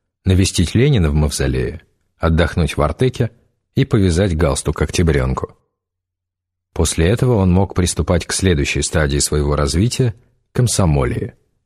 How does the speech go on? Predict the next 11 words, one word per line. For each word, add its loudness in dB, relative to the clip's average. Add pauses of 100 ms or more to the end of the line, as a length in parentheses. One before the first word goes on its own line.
(1300)
Я 4
в -6
своем 2
недолгом 2
пионерском 2
детстве 2
успела 2
выполнить 2
лишь 0
первый 2
пункт. -6